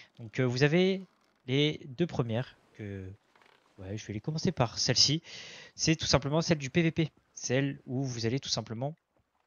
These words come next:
euh, devoir prêter allégeance. Donc c'est de l'allégeance. La bataille pour les mers de Sea of Thieves, c'est un un v un contre un autre bateau. Il y a, alors je vais pas vous faire un tuto là-dessus parce que c-,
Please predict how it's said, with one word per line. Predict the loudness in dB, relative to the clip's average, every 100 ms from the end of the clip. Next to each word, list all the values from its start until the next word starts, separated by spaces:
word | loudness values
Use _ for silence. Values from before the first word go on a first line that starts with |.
| _ _ _ _ -4
euh, | 0
devoir | 0 2 6 6 6 -6
prêter | -4 2 6
allégeance. | 8 6 2 -2 -2 -4 _ _ -20 -20 _
Donc | -16 -6
c'est | 0
de | 6
l'allégeance. | 6 6 0 -2 -4 -6 _ _ _ _
La | -6 2
bataille | 2 4 4 2 -4 _
pour | 0 2
les | 4
mers | 2 0
de |
Sea | 0 0
of | 0
Thieves, | 0 0
c'est | 4 2 2
un | 0 2
un | 2
v | 2 0
un | -2 -2
contre | -8 -8 -6
un | -2
autre | 0
bateau. | -2 0 -4 -6 -12 -14 -14 -18 _ _ _ _ 0
Il |
y | 6
a, | 8 8 8 4
alors | 0 -2 -2 -4
je | -8
vais | -10 -2
pas | 0
vous | 0
faire | 0 0 0
un |
tuto | -4 -6
là-dessus | -4 -2 -4 -6
parce | -6 -2
que | -2
c-, | -2 -6 -10